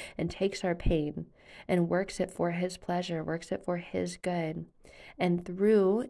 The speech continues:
it working out for his pleasure and his good, it works for our pleasure and our good and in the right way for us too.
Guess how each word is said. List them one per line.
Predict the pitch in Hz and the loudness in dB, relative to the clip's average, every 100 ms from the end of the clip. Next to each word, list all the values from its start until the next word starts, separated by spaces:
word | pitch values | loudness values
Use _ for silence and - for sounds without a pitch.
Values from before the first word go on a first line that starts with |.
| - | 0
it | 190 180 | 2 2
working | 180 180 180 185 190 | 2 0 -2 -2 2
out | 226 208 220 | 4 4 0
for | 180 | -2
his | 175 208 - | -2 -2 -2
pleasure | 196 185 180 | -2 -2 -2
and | 175 170 | -6 -4
his | 214 233 | -4 -4
good, | - 175 175 | 0 0 0
it | - | 0
works | 185 185 - | 0 0 -4
for | - 202 | -6 0
our | 220 | -2
pleasure | 220 175 165 175 165 | 0 -2 -2 -2 -4
and | 175 | -2
our | 196 208 | 0 0
good | 175 160 160 | -2 -4 -4
and | 165 | -4
in | 165 175 | -4 -4
the | 175 | 0
right | 180 180 | 0 0
way | 196 185 | 2 2
for | 185 - | 0 0
us | 214 185 - | 0 0 -4
too. | - 233 196 175 | -4 0 0 -2